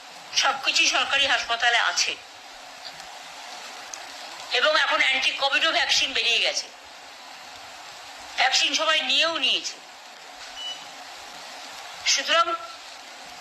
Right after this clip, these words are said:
আমরা নিজেদের ইন্টারেস্টেই নিজেরা মিটিংটা করলাম, যাতে ফার্দার যদি কখনো সেরকম পরিস্থিতি হয়, তখন আমরা যেন প্রস্তুতিটা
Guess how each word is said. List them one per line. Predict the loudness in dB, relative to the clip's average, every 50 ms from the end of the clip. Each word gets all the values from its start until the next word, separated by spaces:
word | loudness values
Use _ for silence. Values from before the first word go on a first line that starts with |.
| -6 0
আমরা | 2 2 4 6 6 6
নিজেদের | 6 6 4 2 4 4 4 4 4
ইন্টারেস্টেই | 2 0 0 2 2 4 4 4 4 2 2
নিজেরা | 2 2 2 4 2 2 2
মিটিংটা | 2 2 2 2 2 2 0 0
করলাম, | 0 0 -2 0 2 0 0 0 -6 -10 -14 -14 -16 -16 -16 -16 -16 -16 -14 -14 -4 2
যাতে | 4 4 6 6 4 4 2 2
ফার্দার | 2 2 2 2 2 2 4 4 4 4 2 -2 -8 -12 -16 -16 -18 -18 -18 -16 -16 -8 -2 0
যদি | 2 2 2 0 2 2
কখনো | 2 2 2 2 2 2 2 4 4
সেরকম | 4 4 4 4 2 0 -2 -2
পরিস্থিতি | -2 0 0 0 0 -2 -6 -2 -2 -2
হয়, | 0 2 2 2 2 2 0 -6 -12 -16 -16 -16 -16 -16 -16 -16 -16 -16 -12 -2 2
তখন | 2 4 4 4 4 4 4 4 4
আমরা | 4 4 4 4 4 2 4
যেন | 4 4 4 4 2 2 -2 -6 -12 -16 -18 -18 -18 -18 -16 -16 -16 -16 -16 -16 -16 -16 -16 -16 -18 -12 -4
প্রস্তুতিটা | -2 0 0 0 -2 -4 -4 -2 -2 0 2 2 2 2